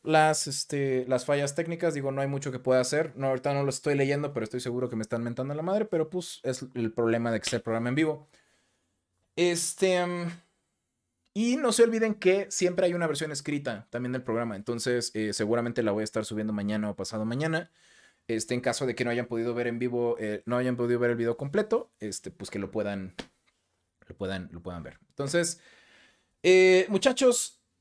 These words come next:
esto es todo. Esto, bueno, más bien esto no es todo, porque yo de arquitectura de información podría, y lo he, he hablado durante muchas horas, este, mm, pero espero haberle hecho justicia al tema,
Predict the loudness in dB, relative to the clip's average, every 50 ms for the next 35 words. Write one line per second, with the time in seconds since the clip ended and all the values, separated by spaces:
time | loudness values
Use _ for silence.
0 | _ _ _ _ _ _ _ _ _ _ _ _ _ _ 0 0 0 0 2 4
1 | 6 8 8 10 8 8 8 6 2 -6 _ _ -14 -12 -8 -6 -4 -2 -2 -2
2 | -2 -4 -4 -4 -4 -4 -4 -4 -4 -4 -4 -4 -4 -2 -2 -2 -2 -4 -6 -4
3 | 0 2 4 4 4 2 0 -4 -2 -2 -2 -2 -2 -4 -6 -4 -2 -2 -2 -4
4 | -4 -8 -14 _ _ -12 -4 -2 0 0 0 0 0 0 -2 -2 -2 -2 -2 2
5 | 2 2 2 2 2 2 2 2 4 4 2 2 2 0 0 0 0 -2 -2 -4
6 | -4 -4 -4 -6 -6 -6 -6 -4 -2 0 0 -2 -2 -4 -6 -6 -4 -4 -2 -2
7 | -4 -6 -4 -4 -4 -4 -2 -2 -4 -6 -6 -10 -16 -20 -20 _ _ _ _ _
8 | _ _ _ _ _ _ _ _ _ _ _ _ _ _ _ _ _ _ _ _
9 | _ _ _ _ _ _ 4 4 6 6 4 4 4 6 6 6 6 4 2 0
10 | -2 -4 -4 -4 -6 -6 -6 -6 -4 -4 -2 0 0 -2 -2 -2 -2 -2 0 0
11 | -2 -2 -4 -8